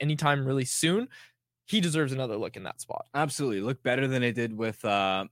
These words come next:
Speaker 2: Mikheyev. Uh, Baines in the first period had a sharp angle scoring chance that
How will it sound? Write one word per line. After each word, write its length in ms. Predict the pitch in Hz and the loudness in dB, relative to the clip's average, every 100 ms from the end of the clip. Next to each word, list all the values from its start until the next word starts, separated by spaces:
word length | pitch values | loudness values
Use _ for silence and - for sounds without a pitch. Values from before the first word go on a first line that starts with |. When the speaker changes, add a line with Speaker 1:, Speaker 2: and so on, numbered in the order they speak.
| - | -6
Speaker 2:
Mikheyev. 760 | 131 - 120 113 123 151 175 - _ _ _ _ _ _ | -6 0 2 4 2 0 -2 -10 _ _ _ _ _ _
Uh, 180 | 87 92 | -8 -4
Baines 460 | - 135 139 131 | 2 2 2 0
in 80 | 123 | -2
the 60 | 127 | -2
first 260 | 139 131 | -2 -2
period 180 | 143 127 | 0 0
had 140 | 127 120 | 2 0
a 80 | |
sharp 400 | 113 - 120 117 | 0 0 0 2
angle 680 | 117 113 113 117 113 110 110 | 0 0 0 0 0 0 -2
scoring 480 | - - 139 131 131 | -6 -4 0 2 0
chance 460 | - 123 120 120 - | 0 0 0 -2 -2
that 360 | 117 104 101 | 0 0 -2